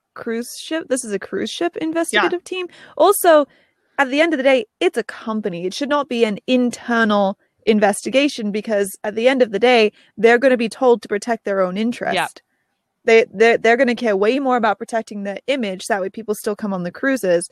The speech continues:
Speaker 1: than they are about figuring out what happened.
Speaker 2: Yeah.
Speaker 1: You have to get third party outside authorities to handle this sort of thing because there's so much motivation to fuck it up.
Speaker 2: Literally. Um,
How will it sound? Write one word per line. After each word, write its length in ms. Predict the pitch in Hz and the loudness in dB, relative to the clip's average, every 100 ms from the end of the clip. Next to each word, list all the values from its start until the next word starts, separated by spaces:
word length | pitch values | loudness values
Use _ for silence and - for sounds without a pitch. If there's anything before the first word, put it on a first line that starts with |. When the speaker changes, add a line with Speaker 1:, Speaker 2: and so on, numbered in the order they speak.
| _ _ | _ _
Speaker 1:
than 120 | - 220 | -4 0
they 80 | |
are 140 | 214 214 | 2 2
about 240 | 208 196 | 2 2
figuring 340 | 214 202 202 190 | 0 0 -2 -2
out 160 | 180 | -4
what 100 | 190 | -6
happened. 420 | - 196 190 190 196 | -4 -4 -4 -4 -2
Speaker 2:
Yeah. 160 | 175 - _ | -2 -4 _
Speaker 1:
You 140 | - 240 | -4 0
have 180 | 240 233 | 2 0
to 100 | 233 | 2
get 280 | 220 202 - | 2 2 -2
third 300 | - 220 226 | 2 4 4
party 440 | - 190 190 196 - | 0 -8 -6 -6 -4
outside 760 | 185 202 196 - 196 180 180 180 | -2 -2 -4 -8 -6 -4 -6 -8
authorities 720 | 190 - 233 226 220 190 180 | -10 0 2 4 2 -6 -8
to 80 | - | -8
handle 280 | 190 190 190 | -8 -4 -4
this 160 | 185 - | -4 -4
sort 180 | 180 | -6
of 80 | 170 | -2
thing 320 | - 262 240 - _ _ - | 2 2 2 -4 _ _ -4
because 240 | 254 285 | 0 2
there's 220 | 269 277 | 2 2
so 140 | 254 240 | 2 4
much 200 | 262 - | 2 2
motivation 760 | 247 220 214 254 214 185 185 - _ _ _ _ _ _ _ _ _ - | 0 2 2 0 -4 -4 -6 -10 _ _ _ _ _ _ _ _ _ -4
to 120 | 302 | -2
fuck 300 | - 311 294 | 0 0 2
it 80 | 330 | 4
up. 300 | 330 - 233 202 | 4 2 0 0
Speaker 2:
Literally. 580 | 202 175 170 156 208 - _ _ _ _ _ _ _ _ _ _ _ _ 233 | -2 -2 -6 -8 -12 -14 _ _ _ _ _ _ _ _ _ _ _ _ -2
Um, 380 | 214 214 202 | 2 2 2